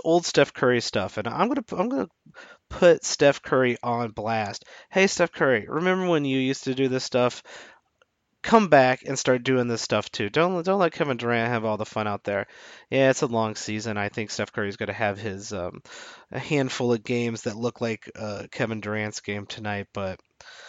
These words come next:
I, I need Steph Curry from a fantasy perspective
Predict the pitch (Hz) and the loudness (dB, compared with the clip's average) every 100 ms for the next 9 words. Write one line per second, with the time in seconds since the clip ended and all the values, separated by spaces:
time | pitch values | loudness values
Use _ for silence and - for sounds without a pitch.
0 | - - - 180 190 240 247 254 - - | -20 -6 -2 0 -2 -2 0 0 -2 -2
1 | 226 - 247 220 196 160 - 160 147 - | -2 2 2 4 4 2 0 0 0 0
2 | 175 190 - 139 127 139 - 127 123 127 | 0 0 -2 -6 -4 -4 0 0 0 0
3 | 120 - | 0 -2